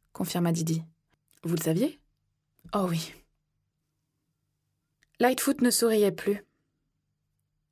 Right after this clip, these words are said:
Commandant, je crois que cette conversation a assez duré. Que voulez-vous savoir ?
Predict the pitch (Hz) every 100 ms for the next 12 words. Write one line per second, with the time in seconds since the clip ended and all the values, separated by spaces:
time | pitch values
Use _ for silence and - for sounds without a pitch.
0 | _ _ 254 226 220 226 220 208 - 220
1 | 214 208 190 185 190 - 190 180 170 -
2 | 175 165 156 151 - 202 185 175 160 160
3 | 156 147 147